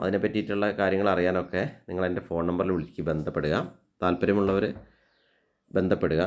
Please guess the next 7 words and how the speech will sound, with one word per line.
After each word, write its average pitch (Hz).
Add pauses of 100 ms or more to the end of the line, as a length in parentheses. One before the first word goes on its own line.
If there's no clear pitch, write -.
എന്നാൽ 107 (140)
ഈ 123 (120)
വീട് 120
അങ്ങനത്തെ 110
ഒരു 120 (180)
നല്ലൊരു, 117 (500)
ഏഹ്, 104